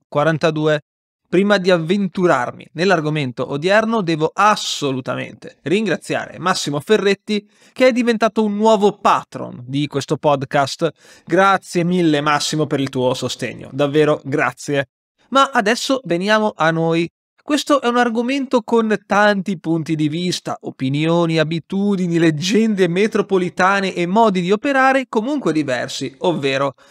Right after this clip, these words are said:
la pulizia e la manutenzione un po' a tutto tondo delle nostre amate scarpe da running o anche scarpe da trail running. Perché è comunque doveroso da parte nostra cercare di mantenerle il più integre possibile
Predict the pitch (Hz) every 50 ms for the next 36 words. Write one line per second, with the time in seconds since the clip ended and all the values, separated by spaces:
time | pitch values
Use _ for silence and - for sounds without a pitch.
0 | - - _ - 254 262 254 - 262 254 254 220 - - 285 302 285 277 - 233
1 | 233 233 226 226 220 220 220 220 214 214 214 214 220 214 - 202 190 180 175 -
2 | - 220 233 233 214 185 151 139 139 139 131 175 165 151 139 131 131 - - 185
3 | - - 214 - - 190 170 170 175 185 208 208 - _ _ _ _ _ - 277
4 | 294 294 262 247 240 226 - - 240 226 220 214 202 214 214 170 123 - - 117
5 | - - - 143 127 123 - 185 196 233 220 170 147 156 175 185 185 170 147 -
6 | - 156 165 160 - 147 - - 160 151 139 - 156 135 123 - - 170 165 147
7 | - - - - _ - 131 123 127 131 135 139 139 143 143 151 147 - _ _
8 | _ _ _ _ _ _ _ - 254 247 262 285 277 - 294 277 302 349 330 277
9 | 294 262 226 190 180 226 269 294 247 240 202 208 262 262 196 147 139 131 131 123
10 | 139 175 175 151 - 139 139 139 - 226 214 180 170 170 170 160 - - 196 185
11 | 180 - - 151 139 147 - - 214 208 190 180 180 170 175 175 170 - 185 180
12 | 190 202 202 196 196 185 180 190 180 165 _ - 202 208 208 214 214 214 208 196
13 | 175 - 165 151 143 143 127 - - _ 156 160 156 - - 156 160 156 156 160
14 | 160 160 156 151